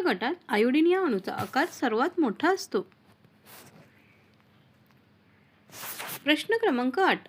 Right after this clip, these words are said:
आवर्त सारणीच्या तळाशी असलेल्या लॅन्थेनाइड व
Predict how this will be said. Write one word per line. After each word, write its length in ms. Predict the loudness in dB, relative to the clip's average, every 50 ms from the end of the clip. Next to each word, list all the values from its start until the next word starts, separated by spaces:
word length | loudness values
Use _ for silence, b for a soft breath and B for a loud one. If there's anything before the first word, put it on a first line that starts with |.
| -2 _
आवर्त 360 | 4 6 6 4 2 2 0
सारणीच्या 500 | 0 4 4 4 4 4 2 2 0 -2 2 4
तळाशी 340 | 6 6 8 6 6 4 4
असलेल्या 480 | 2 2 0 0 2 4 4 4 2 2 0 -2
लॅन्थेनाइड 720 | -2 0 0 0 -2 0 2 2 4 6 4 4 4 4
व 140 | 4 2